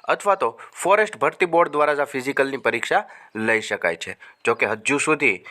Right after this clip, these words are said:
કોઈ ફાઇનલ નિર્ણય નથી. જે આ મિત્રો આવી રીતે ફોરેસ્ટ બીટ ગાર્ડને લગતી એક મહત્ત્વની અપડેટ આવેલી છે જે વીડિયોની અંદર આપણે વિગતવાર જોઈ. તદુપરાંત આવીને આવી માહિતી જોતા રહેવા માટે હમણાં જ ચેનલને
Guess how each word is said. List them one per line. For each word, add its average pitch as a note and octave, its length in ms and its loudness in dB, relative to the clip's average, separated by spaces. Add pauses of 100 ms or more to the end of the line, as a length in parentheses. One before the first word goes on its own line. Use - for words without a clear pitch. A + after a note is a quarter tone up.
(240)
કોઈ E3+ 180 4
ફાઇનલ C#3+ 460 0
નિર્ણય B2 480 0 (320)
નથી. G2+ 460 -4 (320)
જે G#2 160 -4
આ G2+ 80 2
મિત્રો G#2+ 240 -2
આવી B2+ 280 0
રીતે C3 180 -2
ફોરેસ્ટ C#3 460 0
બીટ C3 220 0
ગાર્ડને C3 280 0
લગતી C3 400 0 (240)
એક F#3 140 2
મહત્ત્વની F3 600 2
અપડેટ C#3 320 0
આવેલી A2 280 0
છે A2 120 -2
જે A2 120 -2
વીડિયોની B2+ 440 0
અંદર A#2 160 0
આપણે A2+ 260 0
વિગતવાર C#3 600 2
જોઈ. F2+ 300 -8 (340)
તદુપરાંત C#3+ 540 0
આવીને E3 400 -2
આવી D#3 140 0
માહિતી D3 380 0
જોતા D3+ 360 4
રહેવા C3 200 2
માટે A#2 260 0
હમણાં D#3 320 2
જ - 20 -8
ચેનલને C3 500 -2